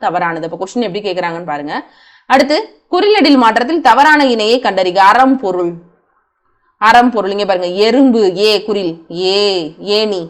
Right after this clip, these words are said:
நெடில், உணவு ஊ குறில் ஊதல் நெடில், இன்பம் குறில் ஈகை நெடில். ஆனா அறம் பொருளும் பொருந்தல. அடுத்து வழி, வாளி. வழினா காற்று, வாளினா பாத்திரம். அடுத்து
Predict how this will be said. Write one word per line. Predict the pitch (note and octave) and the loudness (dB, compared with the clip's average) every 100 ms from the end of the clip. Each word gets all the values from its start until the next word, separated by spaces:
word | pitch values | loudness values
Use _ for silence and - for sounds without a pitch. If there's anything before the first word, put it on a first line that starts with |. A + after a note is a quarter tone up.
| F3 | -8
நெடில், | F3 F3 - - _ _ _ | -6 -6 -8 -16 _ _ _
உணவு | A3+ C4+ C4+ A3+ A3+ | 0 2 2 2 2
ஊ | C4 G#3+ | 0 0
குறில் | A3+ A3+ F3+ - - G#3 B3 | -2 -4 -6 -12 -14 -6 -2
ஊதல் | C4 B3 G3+ E3+ F3 | 2 4 4 2 -4
நெடில், | F3 F3+ D#3+ - - A3 | -6 -6 -6 -12 -10 -2
இன்பம் | B3+ A#3+ G#3 F3 F3 - | 2 4 2 -2 -12 -8
குறில் | A3+ G3+ - _ _ _ G3+ | -4 -4 -8 _ _ _ -8
ஈகை | A#3 C4 A#3+ G#3 E3 E3+ F3+ | 0 0 2 0 0 -8 -8
நெடில். | F#3 F4+ E4 - F#3 | -2 -2 -4 -12 -4
ஆனா | G3+ F#3+ | 0 2
அறம் | A3 B3 G#3 | 2 0 -2
பொருளும் | G3 A#3+ F4+ - | -2 -2 -2 -6
பொருந்தல. | F3+ F3 D#3+ E3+ D3+ E3+ _ _ _ _ _ _ _ _ _ _ _ - | -6 -4 -4 -4 -4 -8 _ _ _ _ _ _ _ _ _ _ _ -6
அடுத்து | A3+ A3+ D4 E4+ _ _ - | -4 -2 -2 -4 _ _ -6
வழி, | G3+ A3+ C4 D#4 F#4 - - F#3 | 0 2 4 2 -2 -14 -4 2
வாளி. | G3 G#3+ G#3+ G#3+ F#3+ F3 - G3 | 4 4 2 -4 -8 -10 -4 0
வழினா | A3+ B3 A#3+ - | 2 2 0 2
காற்று, | G#3 G3+ A#3+ E4+ F4+ G#3+ | 2 2 0 -2 0 2
வாளினா | G3 G#3 G3 G3+ F4+ - G3+ | 2 2 -2 -6 -8 -10 -6
பாத்திரம். | E3 D#3+ E3 E3 E3 _ _ _ _ _ _ _ _ _ _ _ _ _ _ - | -6 -6 -8 -10 -14 _ _ _ _ _ _ _ _ _ _ _ _ _ _ -2
அடுத்து | A#3 B3 | 0 0